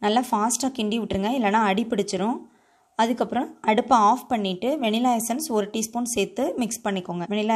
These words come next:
எசன்ஸ் இல்ல ஏலக்காய் பொடி ஏதாவது ஒண்ணு ஃப்ளேவருக்காக சேர்த்துட்டு மிக்ஸ் பண்ணி ஆற வச்சுட்டு அப்புறம் ஒரு பதினஞ்சு நிமிஷம் போல ஃப்ரிட்ஜில் வச்சு எடுத்துருங்க. எல்லாத்தையும் மிக்ஸ் பண்ணிட்டு ஃப்ரிட்ஜில் வச்சுட்டு சாப்பிட்டீங்கன்னா நல்லா இருக்காது. எல்லாத்தையும் ஃப்ரிட்ஜில் வச்சுட்டு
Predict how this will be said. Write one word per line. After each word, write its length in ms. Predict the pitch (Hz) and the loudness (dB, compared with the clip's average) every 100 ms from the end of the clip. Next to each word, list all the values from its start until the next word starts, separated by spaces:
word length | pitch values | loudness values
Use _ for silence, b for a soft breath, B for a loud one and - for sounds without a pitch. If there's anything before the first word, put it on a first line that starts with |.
| 220 | 0
எசன்ஸ் 300 | 233 311 311 | 0 -2 -2
இல்ல 120 | 233 214 196 | 2 4 4
ஏலக்காய் 340 | 202 202 196 | 2 2 -2
பொடி 180 | 185 170 160 B B B B 202 | -2 -6 -10 B B B B 0
ஏதாவது 280 | 202 226 240 | 4 4 4
ஒண்ணு 140 | 208 196 | 0 0
ஃப்ளேவருக்காக 540 | 208 214 214 208 208 220 | 2 2 2 0 -2 -2
சேர்த்துட்டு 440 | 220 202 202 190 254 311 | -2 -2 -4 -4 -4 -2
மிக்ஸ் 200 | 208 - 208 | -4 -2 -2
பண்ணி 220 | 208 269 349 190 190 | -2 -4 -4 2 6
ஆற 140 | 233 269 | 6 4
வச்சுட்டு 300 | 226 - 202 339 240 | -2 -6 -4 -4 -2
அப்புறம் 240 | 220 214 | -2 0
ஒரு 80 | 202 190 | 0 2
பதினஞ்சு 340 | 208 233 233 220 | 0 2 0 -2
நிமிஷம் 260 | 214 254 220 | -4 -4 -2
போல 180 | 214 294 | -2 -2
ஃப்ரிட்ஜில் 340 | 247 196 240 208 | -2 -2 0 0
வச்சு 160 | - 285 | 0 0
எடுத்துருங்க. 400 | 226 - 165 160 - _ _ _ _ _ _ _ _ _ _ _ _ _ _ _ 214 | 0 -4 -6 -8 -12 _ _ _ _ _ _ _ _ _ _ _ _ _ _ _ -8
எல்லாத்தையும் 460 | 226 247 302 311 247 | 0 2 2 4 2
மிக்ஸ் 200 | - - | 0 -2
பண்ணிட்டு 360 | 277 254 247 302 | 0 2 2 2
ஃப்ரிட்ஜில் 320 | 277 226 254 262 | 2 0 2 2
வச்சுட்டு 300 | 226 233 262 269 | 0 -2 0 2
சாப்பிட்டீங்கன்னா 440 | 214 - 208 220 247 | 0 -2 -2 0 2
நல்லா 200 | 202 202 233 | 4 4 4
இருக்காது. 340 | 226 196 190 294 - B B - | 2 0 0 -4 -10 B B 0
எல்லாத்தையும் 320 | 220 233 311 285 | 2 2 0 -4
ஃப்ரிட்ஜில் 320 | 214 262 254 208 | -4 -2 0 -2
வச்சுட்டு 360 | 208 302 311 | -2 -2 0